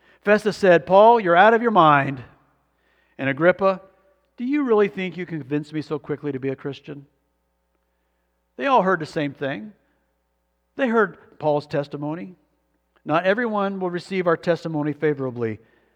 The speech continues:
not even a powerful testimony from a godly man like Paul. So what is the rulers doing? They're ignoring the message. And we have to understand something.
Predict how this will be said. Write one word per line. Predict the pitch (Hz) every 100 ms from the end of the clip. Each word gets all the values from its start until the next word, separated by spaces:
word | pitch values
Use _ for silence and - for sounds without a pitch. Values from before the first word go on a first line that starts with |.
| _ _ _
not | 135 156 175
even | 160 160 156 156 _ -
a | -
powerful | - 147 151 151
testimony | - 135 - 117 113 117
from | 113 117
a |
godly | 113 120 120 117
man | 110 110
like | 104 104
Paul. | - 101 110 _ _ _ _ _ _ _ _ _ _ _ _ _ _ _ _ _ _ _ _ _ _ _ _ _ _ _ _ _
So | 143
what | 147
is | 147
the | 131
rulers | 127 156 165
doing? | 156 170 175 170 _ _ _ _ _ _ _ _ _ _ _ _ 135
They're | 123
ignoring | 117 120 117 120
the |
message. | 113 107 - 107 - _ _ _ _ _ _ _ _ _ _ _ _ _ _ _ _ _
And | -
we | 131
have | 139 139
to |
understand | 135 127 135 131
something. | 117 123 - 117